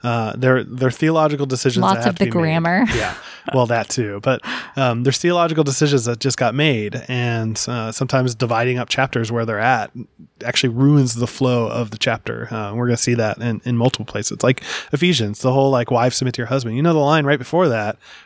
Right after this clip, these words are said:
Speaker 1: which gets divided
Speaker 2: Right.
Speaker 1: out by a header, is
Speaker 2: "Submit to
Speaker 1: "Submit to
Speaker 2: one
Speaker 1: one another out
Speaker 2: another."
Speaker 1: of love." And so, um, it's, it's a choice to put that header in there, but it also causes, uh, a, a, a total different interpretation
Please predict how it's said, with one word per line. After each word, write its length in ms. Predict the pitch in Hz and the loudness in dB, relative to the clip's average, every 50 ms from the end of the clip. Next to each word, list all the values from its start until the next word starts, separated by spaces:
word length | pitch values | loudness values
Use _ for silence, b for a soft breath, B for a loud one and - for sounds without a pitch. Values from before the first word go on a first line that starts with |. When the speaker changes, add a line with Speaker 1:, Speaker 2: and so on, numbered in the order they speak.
| B | B
Speaker 1:
which 180 | - 131 - - | -2 -2 0 2
gets 240 | 147 139 - - - | 0 0 0 -2 -6
divided 720 | - 123 127 117 120 120 - 165 139 120 117 113 117 - _ B B B B | -6 -6 -4 -2 0 2 2 2 2 0 -2 -4 -6 -10 _ B B B B
Speaker 2:
Right. 180 | 208 - - 180 | -2 -2 -2 0
Speaker 1:
out 380 | 139 151 175 151 131 127 - - | 0 0 2 2 2 0 -2 -2
by 160 | - 123 117 | -2 -2 -2
a 60 | 110 | -2
header, 540 | - - - 202 196 135 110 107 110 120 117 - | -4 0 0 0 2 2 0 0 -2 -4 -6 -6
is 360 | 135 135 127 123 123 120 110 | -6 -4 -4 -2 -2 -2 -2
Speaker 2:
"Submit 360 | - - - - - 180 180 180 | -4 -4 -4 -4 -6 -4 -4 -4
to 100 | 151 147 | -2 -2
Speaker 1:
"Submit 120 | 156 156 | 0 0
to 40 | - - | 0 0
Speaker 2:
one 60 | 147 | 0
Speaker 1:
one 100 | 147 147 143 | 2 0 0
another 220 | 139 139 139 139 135 | 2 2 2 2 2
out 120 | 135 131 | 0 0
Speaker 2:
another." 40 | 123 | 0
Speaker 1:
of 60 | - | 0
love." 360 | 143 180 196 151 113 104 107 | -2 0 0 -2 -2 -4 -4
And 140 | 113 117 107 | -6 -4 -4
so, 360 | - - 135 127 120 117 113 - B B B B B B - | -2 -2 -2 -2 -2 -4 -4 -8 B B B B B B -8
um, 380 | 131 123 117 110 104 104 104 - _ _ _ _ 123 | -6 -4 -4 -4 -6 -8 -10 -12 _ _ _ _ -8
it's, 180 | 131 - - - _ | -6 -4 -4 -6 _
it's 160 | 139 139 - | -6 -2 0
a 80 | 156 151 | 0 2
choice 480 | - - - - 196 214 233 202 - | 2 2 2 4 4 4 4 2 0
to 80 | - - | -2 0
put 140 | - - 123 | 0 0 0
that 160 | - 113 113 | 0 0 0
header 200 | 117 113 113 113 | 0 0 -2 -2
in 100 | 110 107 | -2 -4
there, 180 | 107 107 110 110 | -6 -6 -6 -4
but 120 | 113 127 127 | -4 -2 0
it 80 | 131 | 2
also 260 | 139 147 170 180 - 156 | 4 4 4 4 2 -2
causes, 600 | - - - 147 139 131 127 127 123 117 113 - - - | -4 -2 2 2 2 4 4 2 2 2 0 -4 -6 -6
uh, 200 | 127 117 110 107 107 | -6 -6 -6 -8 -10
a, 440 | - 123 123 120 - - 131 127 123 - - | -6 -6 -6 -6 -4 -4 -6 -6 -6 -6 -6
a, 80 | 131 | -6
a 40 | 127 | -6
total 500 | - - - 165 160 160 165 160 147 _ _ _ 127 | -6 -4 0 2 2 4 2 0 -2 _ _ _ -2
different 300 | 135 151 - - 151 143 | 0 0 2 2 0 0
interpretation 720 | 139 - 143 - - - 175 208 - - 123 107 107 110 | 0 -2 -4 -6 -6 -4 -2 -2 -2 -2 -4 -4 -6 -8